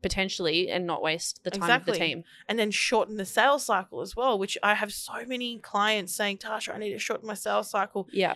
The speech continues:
Speaker 2: And they think it's all in automation. Don't get me wrong.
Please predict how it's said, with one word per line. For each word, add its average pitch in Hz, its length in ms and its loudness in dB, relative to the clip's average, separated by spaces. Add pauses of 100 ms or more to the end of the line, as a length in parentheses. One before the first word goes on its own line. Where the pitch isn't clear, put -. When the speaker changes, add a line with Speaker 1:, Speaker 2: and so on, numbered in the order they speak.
Speaker 2:
And 233 100 -2
they 226 60 2
think - 200 -4
it's 330 140 2
all 240 300 6
in 208 200 2
automation. 196 680 2 (300)
Don't 247 120 4
get 302 80 4
me 285 80 4
wrong. 214 340 6